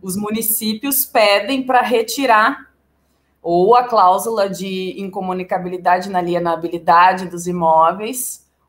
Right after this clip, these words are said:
ou fazer algum tipo de alteração no decreto de doação, na lei de doação, né? Não no decreto, na lei de doação,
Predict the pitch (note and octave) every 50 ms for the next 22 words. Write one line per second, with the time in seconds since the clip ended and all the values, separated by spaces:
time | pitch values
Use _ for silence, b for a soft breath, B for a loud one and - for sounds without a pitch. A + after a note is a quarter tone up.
0 | _ _ - G3 F#3+ G3+ A#3+ B3 - C#4+ C4 A#3 F#3+ F#3 G#3 G3+ G#3 A3+ B3+ B3+
1 | A3 G#3+ A3 B3+ D4 C#4+ - D4 - E4 C4 D4+ C#4+ C#4 C#4 C#4 C4+ B3 B3+ C4
2 | B3+ - - - - G#3 G3 G3 G#3 B3 D4 D4 C4+ - - _ _ _ _ _
3 | - G#3+ G#3 G#3 G3 G#3+ A3 G#3+ A3 A3 F#3+ F#3 F3+ - A3+ G#3+ G#3+ A3 F#3+ -
4 | A3+ G#3 G#3+ G#3+ - - - A3 G3+ G3 G3+ G#3+ A3 G#3+ F#3 E3+ E3 E3 F3 F3+
5 | A3 A3 G3+ F#3 F3+ E3+ D#3 D#3 D#3 - - D3+ D3+ D#3+ E3+ D#3 D3 C#3+ D3 -
6 | _ _ - C#3+ C#3 C#3+ E3 E3 F3 E3 E3+ E3 D#3 D3+ - D3+ C3+ C#3 C#3 C#3
7 | D#3 F#3+ F#3+ F#3 F3 E3+ D#3+ D#3 D#3 - - D3+ D3 C#3+ D3+ F3+